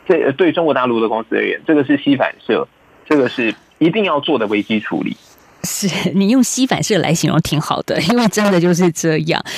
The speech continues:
Speaker 2: 但 Nike 呢，
Speaker 1: 是。
Speaker 2: 其实因为刚刚我们提到是那个瑞典的服饰品牌H and M这，这一次的主要焦点，但是 Nike 它其实之前也有提到啊，
Speaker 1: 是。
Speaker 2: 不要用新疆棉啊，但是跟中国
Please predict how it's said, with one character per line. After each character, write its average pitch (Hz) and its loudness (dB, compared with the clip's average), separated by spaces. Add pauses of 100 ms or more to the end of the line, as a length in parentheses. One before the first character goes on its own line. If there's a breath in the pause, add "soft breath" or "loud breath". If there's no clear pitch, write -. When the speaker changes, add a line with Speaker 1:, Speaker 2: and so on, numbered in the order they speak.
(100)
Speaker 2:
但 339 2
Nike 247 0
呢， 156 2
Speaker 1:
是。 - -
Speaker 2:
其 214 -2
实 220 -2
因 - 0
为 240 4
刚 214 0
刚 214 2
我 - 4
们 131 0
提 - -4
到 165 2
是 156 0
那 156 2
个 110 2
瑞 160 4
典 156 0
的 147 -2
服 - -2
饰 170 2
品 - -2
牌 - -2
H 139 -2
and 113 -2
M 139 -4
这， 156 0
这 - -2
一 143 4
次 - -2
的 131 0
主 - -2
要 175 2
焦 127 -2
点， - -4
但 240 0
是 262 2
Nike 208 2
它 170 0
其 175 2
实 165 4
之 202 -2
前 156 0
也 170 2
有 175 2
提 - -6
到 160 -2
啊， 127 -2
Speaker 1:
是。 143 -2
Speaker 2:
不 - -2
要 156 2
用 160 2
新 165 2
疆 156 4
棉 139 2
啊， 110 -4 (200 loud breath)
但 226 4
是 220 4 (200)
跟 220 4
中 262 4
国 147 2